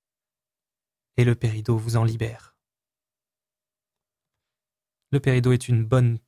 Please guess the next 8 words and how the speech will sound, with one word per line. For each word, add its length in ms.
pierre 560
pour 160
se 120
libérer 560
de 60
certains 480
schémas 480
obsolètes, 560